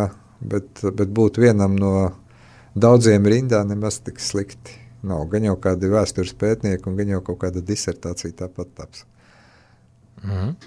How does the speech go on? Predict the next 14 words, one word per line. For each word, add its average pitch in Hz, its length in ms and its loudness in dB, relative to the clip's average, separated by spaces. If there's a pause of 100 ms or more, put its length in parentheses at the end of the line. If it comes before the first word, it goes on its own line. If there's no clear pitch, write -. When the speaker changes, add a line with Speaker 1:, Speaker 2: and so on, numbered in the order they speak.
(760)
Speaker 2:
Bet 127 200 2
tad 135 160 4
jūs 135 380 6 (680)
baidaties 123 800 2
tā - 140 -16
kā - 80 -10
mazliet 80 440 -6
tikt - 280 -16
aizmirst? - 580 -8
Speaker 1:
Es 104 200 -6 (600)
vienkārši 104 380 -4 (140)
tiešām 85 440 -6
neesmu 90 460 -10 (140)
domājis. 85 680 -8